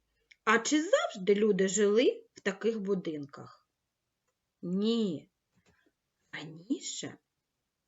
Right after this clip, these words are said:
люди жили в ось таких хатинках.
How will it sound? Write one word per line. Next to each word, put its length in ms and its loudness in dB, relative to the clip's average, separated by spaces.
люди 420 10
жили 460 2
в 140 0
ось 160 2
таких 420 0
хатинках. 1160 -6